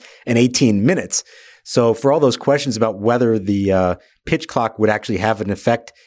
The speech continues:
at Coors Field or not, well, yeah, it does. Look, I think it's great what Josiah Gray did.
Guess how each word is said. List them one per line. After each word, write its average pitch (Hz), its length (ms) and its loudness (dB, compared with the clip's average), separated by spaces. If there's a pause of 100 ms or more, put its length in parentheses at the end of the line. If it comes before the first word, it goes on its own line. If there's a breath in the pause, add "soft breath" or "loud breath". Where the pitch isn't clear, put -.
at 107 120 -2
Coors 120 280 2
Field 123 220 2
or 123 40 0
not, 123 200 -2
well, 120 260 2
yeah, 104 380 0 (100)
it 95 220 -8
does. 107 360 -2 (760 loud breath)
Look, 135 260 -2 (220)
I 135 100 0
think 139 220 -2
it's 117 100 -4
great 117 320 0
what 123 160 -2
Josiah 101 360 2
Gray 90 240 -2
did. 101 400 -2